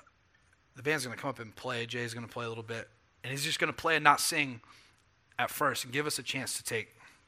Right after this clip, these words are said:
the Lord's table. <clears throat> But there should have been a Connect card close to you, and there should have been a, a pin close to you.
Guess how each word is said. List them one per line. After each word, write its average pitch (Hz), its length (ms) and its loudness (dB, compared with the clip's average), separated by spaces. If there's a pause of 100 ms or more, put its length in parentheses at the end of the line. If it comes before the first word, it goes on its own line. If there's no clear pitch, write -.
(640)
the 127 80 -12
Lord's 117 280 -4
table. 101 340 -8 (920)
<clears throat> 254 80 2 (1300)
But 139 140 -8 (240)
there 135 140 -6
should - 180 6
have 170 80 4
been 160 120 6
a - 40 4
Connect 143 320 2
card 127 240 -2
close 127 240 -4
to 131 80 -4
you, 135 60 -4
and 139 60 -2
there 127 60 -4
should 147 160 2
have 139 80 -6
been 143 120 2
a, 131 80 -8 (180)
a - 60 -8
pin 156 340 2
close 110 300 -8
to - 100 -10
you. 92 100 -8